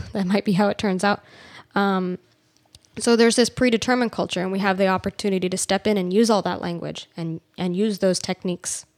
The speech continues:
and those methods, right, to do this work. Uh, but I actually propose that we establish a new culture, uh, that is based on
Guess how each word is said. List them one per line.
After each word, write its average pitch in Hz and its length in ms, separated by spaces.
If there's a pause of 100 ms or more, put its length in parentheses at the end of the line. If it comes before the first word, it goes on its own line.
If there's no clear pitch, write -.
(260)
and 165 320
those 165 180
methods, 180 480
right, 180 300 (420)
to 226 120
do 202 120
this 185 220
work. - 380 (500)
Uh, 185 280 (120)
but 196 260
I 220 220
actually 269 240
propose 220 560
that 190 220
we 196 120
establish 185 440
a 175 40
new 185 200
culture, 196 540 (920)
uh, 175 220
that 185 160
is 180 100
based 202 360
on 190 240